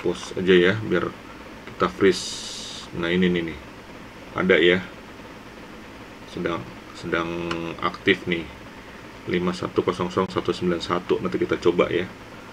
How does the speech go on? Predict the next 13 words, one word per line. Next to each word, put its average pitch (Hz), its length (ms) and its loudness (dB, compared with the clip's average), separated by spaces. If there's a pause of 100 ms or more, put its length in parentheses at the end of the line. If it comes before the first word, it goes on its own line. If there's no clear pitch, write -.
(920)
Ini 90 240 4
Jawa 82 280 4
Barat 82 320 4
juga. - 400 4 (1800)
Nah, 90 320 2
kita - 160 6
bisa 117 200 6
lihatnya 113 280 8
di 110 80 2
sini. 135 260 6 (600)
Ini 107 320 2
adalah 98 240 4
aktivitas 98 640 0